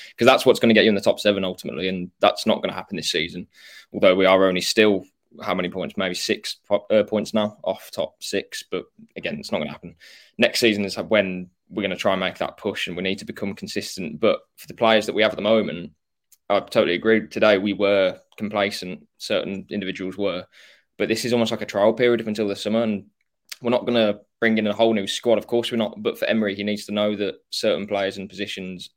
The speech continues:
are capable of playing how he wants, and also, as you say, be up for, be up for the task across the whole season, 'cause it's,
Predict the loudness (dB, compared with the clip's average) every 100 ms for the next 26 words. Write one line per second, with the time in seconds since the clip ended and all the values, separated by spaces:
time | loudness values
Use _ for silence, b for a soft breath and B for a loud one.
0 | -8 -6 -4 -6 -10 B B -4 -2 0
1 | -2 -4 -2 -2 -2 -4 -2 -2 -4 -10
2 | -10 -8 -4 -4 -4 -2 -2 -2 -8 -6
3 | -2 -2 -4 B B -4 -2 -2 -4 -4
4 | -4 -6 _ -8 -6 -4 -4 -2 -4 -6
5 | -8 -8 -6 -8 -4 -4 -2 -4 -4 -6
6 | -8